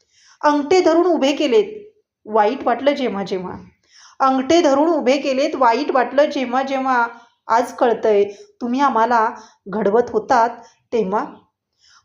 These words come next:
परसबागेतील कामे करून घेताना राग यायचा तुमचा, परसबागेतील कामे करून घेताना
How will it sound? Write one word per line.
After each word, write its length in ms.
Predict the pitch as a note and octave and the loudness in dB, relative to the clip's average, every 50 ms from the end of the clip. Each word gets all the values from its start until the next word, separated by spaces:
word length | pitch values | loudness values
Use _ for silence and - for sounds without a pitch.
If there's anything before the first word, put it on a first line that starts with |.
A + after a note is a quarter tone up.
| _ _ | _ _
परसबागेतील 760 | D4+ D#4 E4+ F#4 F4 F#4 E4 D#4 D4+ D#4 D#4 D#4 D#4+ E4+ F4 | 2 4 4 2 2 2 2 2 2 2 -2 -2 -2 -2 -2
कामे 400 | F4 - D4+ C4 A#3 A#3 C4+ D#4 | -2 0 0 0 0 0 -2 -4
करून 380 | D4+ - C#4 B3+ B3 C4 C#4+ C4 | -2 -2 -2 0 -2 -4 -6 -6
घेताना 460 | B3+ C4 C4 C4 C4 C4+ C#4+ D4 D#4 | -6 -6 -2 -2 0 0 0 0 -2
राग 340 | D4+ A#3+ B3 A#3+ C4 C4+ C#4 | -2 0 0 2 2 0 0
यायचा 300 | C#4+ C4+ C4+ C4 - E4 | -2 -2 -2 0 -2 -2
तुमचा, 460 | D#4+ D#4+ D4 G#3+ G3 F#3 - - F#2 - - - _ _ _ _ _ _ _ _ _ _ _ - | -2 -2 -6 -8 -8 -10 -8 -8 -8 -8 -10 -16 _ _ _ _ _ _ _ _ _ _ _ 0
परसबागेतील 800 | C#4+ D#4 F4+ F4 F4+ D4 D4+ C#4+ C#4 D4 D4 D4 E4 F4+ F4+ F4 | 2 2 2 0 0 0 0 0 0 -2 -4 -2 -2 -2 -2 0
कामे 340 | - D4 B3 A#3+ A#3+ C#4+ D#4 | 0 0 0 0 -2 -4 -4
करून 440 | D4+ D#4 C4 A#3+ A#3 B3 D4 D#4 D4+ | -2 0 0 0 -2 -4 -4 -6 -4
घेताना 600 | C#4 C4 C4 C4 B3 B3+ C#4+ D4 C#4 C4 C#4+ | -4 -4 -4 -2 -2 0 2 2 2 2 0